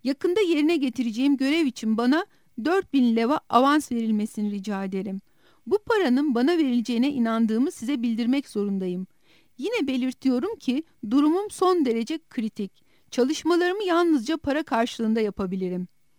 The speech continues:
Gana ihbar ediyor. Yirmi iki sekiz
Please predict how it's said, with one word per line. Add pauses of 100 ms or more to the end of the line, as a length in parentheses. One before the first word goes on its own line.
(1600)
Gana (200)
ihbar
ediyor. (680)
Yirmi
iki (400)
sekiz